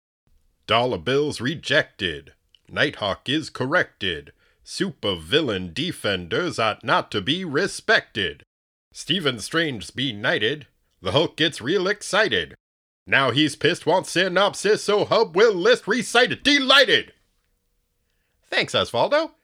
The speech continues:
And yes, I am indeed delighted. Also, just a note, we are starting to get pretty low on synopsis rhymes in the old rhyme coffer, so if you feel like sending one in, yours has a pretty good chance of going up pretty soon.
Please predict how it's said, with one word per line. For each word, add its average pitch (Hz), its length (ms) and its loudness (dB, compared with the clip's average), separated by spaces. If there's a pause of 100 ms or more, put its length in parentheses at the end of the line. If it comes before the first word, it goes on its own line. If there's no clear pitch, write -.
(160)
And 240 240 -2
yes, 208 360 0 (120)
I 202 140 4
am 160 220 2
indeed 123 460 -4 (160)
delighted. 147 540 -2 (840)
Also, 190 400 0
just 143 260 -4
a 135 40 -8
note, 190 240 -6
we 151 100 -6
are 202 100 -6
starting 202 360 -6
to 160 40 -14
get 190 200 -8
pretty 202 180 -6
low 190 280 -8
on 175 180 -6
synopsis 170 640 -10
rhymes 92 320 -4
in 92 140 -10
the 90 100 -8
old 95 240 -8
rhyme 90 380 -4
coffer, 190 440 -4
so 127 220 -6
if 123 140 -10
you 110 60 -12
feel 147 200 -10
like 147 200 -6
sending 147 360 -8
one 147 180 -6
in, 165 220 -10
yours 147 240 -4
has - 240 -10
a 120 140 -4
pretty 156 240 -10
good 143 180 -6
chance 143 300 -8
of 117 80 -8
going 120 240 -2
up 110 180 -4
pretty 107 220 -12
soon. 76 380 -18